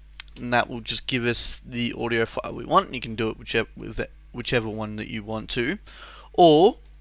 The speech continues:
we can open up and modify our audio channels. Now, we worked out that the microphone I wanted was my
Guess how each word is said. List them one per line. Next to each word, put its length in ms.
we 80
can 200
open 300
up 200
and 160
modify 640
our 220
audio 200
channels. 280
Now, 180
we 240
worked 300
out 200
that 100
the 60
microphone 460
I 220
wanted 400
was 320
my 960